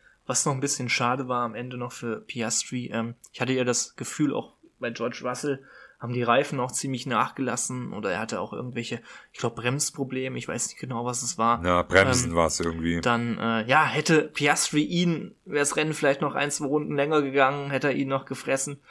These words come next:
Speaker 2: Mhm.
Speaker 1: Na, aber ja, so mit Platz fünf, während sein Konkurrent Lando Norris dann auf Platz eins landet. Ähm,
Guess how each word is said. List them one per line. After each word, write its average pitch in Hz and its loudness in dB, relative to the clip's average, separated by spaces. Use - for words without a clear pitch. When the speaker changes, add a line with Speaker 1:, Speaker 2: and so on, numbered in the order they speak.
Speaker 2:
Mhm. 98 -2
Speaker 1:
Na, 127 2
aber 143 8
ja, 165 8
so 135 4
mit 135 -2
Platz 131 4
fünf, 160 0
während 127 0
sein 127 0
Konkurrent 131 0
Lando 127 0
Norris 127 2
dann 123 0
auf - -4
Platz 120 -2
eins 123 0
landet. 147 -2
Ähm, 123 -2